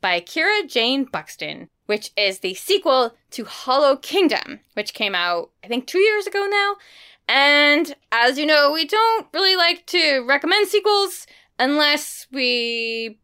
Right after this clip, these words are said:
pretty much talk about the first book, 'cause we don't wanna spoil anything in the second book. Like, tell you, like, "And now that the,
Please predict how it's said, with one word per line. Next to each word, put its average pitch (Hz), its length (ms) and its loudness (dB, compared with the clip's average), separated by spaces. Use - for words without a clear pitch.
pretty 302 160 -2
much 254 200 -2
talk 233 180 0
about 220 160 2
the 190 80 -6
first 208 300 0
book, - 160 -8
'cause 175 140 -12
we 185 60 -4
don't 214 140 0
wanna 226 160 -2
spoil 185 340 0
anything 170 320 -6
in 160 80 -12
the 156 60 -12
second 147 280 -12
book. - 260 -16
Like, - 160 -12
tell 170 160 -6
you, 156 80 -4
like, 160 260 -8
"And 208 160 0
now 269 420 4
that 220 300 0
the, 190 280 0